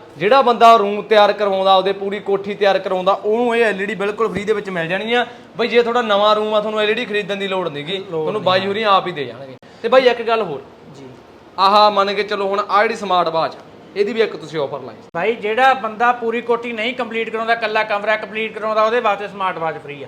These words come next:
Speaker 1: ਜੀ, ਆ ਜਾ ਬਾਈ ਨੇੜੇ ਆ ਜਾ, ਪਹਿਲਾਂ ਤਾਂ ਮਸ਼ੀਨ ਦਿਖਾਈਏ। ਇੱਧਰਲੇ ਪਾਸੇ ਪ੍ਰਿੰਟ ਕਰਨ ਵਾਲੀ ਮਸ਼ੀਨ ਲੱਗੀ ਹੋਈ ਆ। ਬਾਈ ਕਿੰਨੇ ਕੁ ਟਾਈਮ ਦੇ ਵਿੱਚ ਇਹ ਵਾਲਪੇਪਰ ਪ੍ਰਿੰਟ ਕਰ ਦਿੰਦੀ ਹੈ?
Speaker 2: ਬਾਈ ਜੀ ਘੰਟੇ,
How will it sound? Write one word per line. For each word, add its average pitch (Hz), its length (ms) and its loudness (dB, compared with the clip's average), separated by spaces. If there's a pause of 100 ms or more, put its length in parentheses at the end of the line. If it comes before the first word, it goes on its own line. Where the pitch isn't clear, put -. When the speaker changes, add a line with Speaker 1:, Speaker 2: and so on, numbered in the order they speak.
Speaker 1:
ਜੀ, 160 320 -6
ਆ 214 120 6
ਜਾ 233 100 4
ਬਾਈ 240 100 4
ਨੇੜੇ 214 300 4
ਆ 175 60 2
ਜਾ, 175 100 2
ਪਹਿਲਾਂ 196 180 -2
ਤਾਂ 226 100 -4
ਮਸ਼ੀਨ 185 300 -6
ਦਿਖਾਈਏ। 185 300 -2
ਇੱਧਰਲੇ 220 280 -2
ਪਾਸੇ 202 240 0
ਪ੍ਰਿੰਟ 190 280 -2
ਕਰਨ 180 220 -2
ਵਾਲੀ 185 180 -4
ਮਸ਼ੀਨ 160 300 -6
ਲੱਗੀ 170 240 -4
ਹੋਈ 208 160 2
ਆ। 220 100 2 (300)
ਬਾਈ 262 120 2
ਕਿੰਨੇ 269 260 2
ਕੁ 262 60 0
ਟਾਈਮ 254 200 0
ਦੇ 247 80 0
ਵਿੱਚ 240 160 -2
ਇਹ 254 80 0
ਵਾਲਪੇਪਰ 208 440 2
ਪ੍ਰਿੰਟ 180 240 -6
ਕਰ 165 180 -4
ਦਿੰਦੀ 147 220 -12
ਹੈ? 135 40 -10
Speaker 2:
ਬਾਈ 196 120 0
ਜੀ 233 200 -2
ਘੰਟੇ, 226 460 0